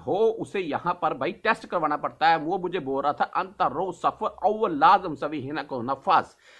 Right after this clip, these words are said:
यानी कि यहाँ से पाकिस्तान, इंडिया या बांग्लादेश या किसी भी कंट्री में जाने के लिए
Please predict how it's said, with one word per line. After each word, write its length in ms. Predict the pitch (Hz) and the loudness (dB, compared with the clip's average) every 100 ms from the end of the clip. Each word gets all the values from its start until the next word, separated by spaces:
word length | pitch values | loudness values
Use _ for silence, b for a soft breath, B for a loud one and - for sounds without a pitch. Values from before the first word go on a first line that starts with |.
| b 135 | b 0
यानी 320 | 180 214 247 | 4 4 2
कि 120 | - | -4
यहाँ 420 | 214 165 - 208 | -4 -2 0 0
से 240 | 233 - 208 | 0 -2 -4
पाकिस्तान, 420 | 196 185 - 208 | -2 -4 -2 -4
इंडिया 300 | 175 170 175 | -2 -4 -2
या 80 | 190 | -4
बांग्लादेश 540 | 156 156 185 175 175 - b b | -4 -2 -2 -2 -6 -8 b b
या 80 | 254 | -2
किसी 260 | 254 247 | -2 -8
भी 80 | 285 | -6
कंट्री 340 | 269 233 220 208 | -2 -2 -2 -6
में 120 | 202 | 0
जाने 300 | 170 165 165 | 4 4 2
के 220 | 165 147 | -4 -2
लिए 320 | 123 139 196 | -2 0 0